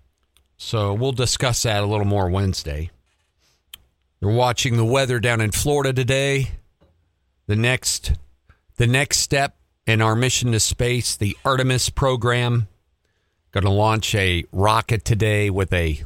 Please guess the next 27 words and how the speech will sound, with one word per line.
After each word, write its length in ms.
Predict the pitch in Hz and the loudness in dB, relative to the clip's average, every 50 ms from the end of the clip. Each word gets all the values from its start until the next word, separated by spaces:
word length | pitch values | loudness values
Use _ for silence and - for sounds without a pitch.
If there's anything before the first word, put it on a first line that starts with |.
| - | -6
lunar 300 | - 101 123 123 120 120 | -2 0 2 2 2 2
module 580 | 113 110 107 110 113 113 113 104 - 110 101 101 | 2 2 2 2 2 0 0 0 0 0 2 2
on 220 | 98 98 101 101 | 2 2 2 2
it. 120 | 98 95 87 | 2 0 0
We'll 160 | 73 90 92 | 0 -2 0
land 300 | 90 95 101 104 101 101 | 0 2 2 2 2 2
on 200 | 101 98 98 98 | 2 2 2 2
the 60 | 101 95 | 2 2
moon, 480 | 95 95 92 92 92 92 92 87 87 92 | 2 2 2 2 4 4 4 2 2 0
that 180 | 104 101 101 - | 0 -2 -2 -2
kind 220 | - 95 95 90 | 0 -2 0 0
of 100 | 87 80 | 0 -2
thing. 340 | - - 82 82 82 78 - - _ _ _ _ _ _ _ _ _ _ _ _ _ - | -2 -2 -2 0 0 0 -2 -6 _ _ _ _ _ _ _ _ _ _ _ _ _ -6
Um, 240 | - - - 160 160 | -2 -2 0 0 -2
so 200 | - - - 123 | -2 -2 -2 -2
we 120 | 113 113 113 | 0 0 0
can 200 | - 113 110 107 | 0 0 0 0
send 300 | - - 139 127 127 113 | 0 0 0 0 0 0
somebody 340 | - - 117 101 107 104 104 | 0 0 0 0 0 0 0
back 260 | 87 104 101 98 - | 0 0 0 0 0
to 100 | - 101 | 0 0
the 100 | 98 92 | 2 2
moon 220 | 92 95 95 95 90 | 2 2 2 2 2
by 160 | 87 87 85 | 2 0 0
two 200 | 85 - - 113 | 0 -2 -2 -2
thousand 460 | 98 - 95 90 90 80 90 85 78 | 0 0 0 0 0 0 -2 -2 0
twenty-five. 880 | - - 95 90 85 82 - - - 123 127 127 127 123 120 107 - - | 0 0 0 0 0 0 -2 -2 0 0 0 2 0 0 -2 -4 -6 -10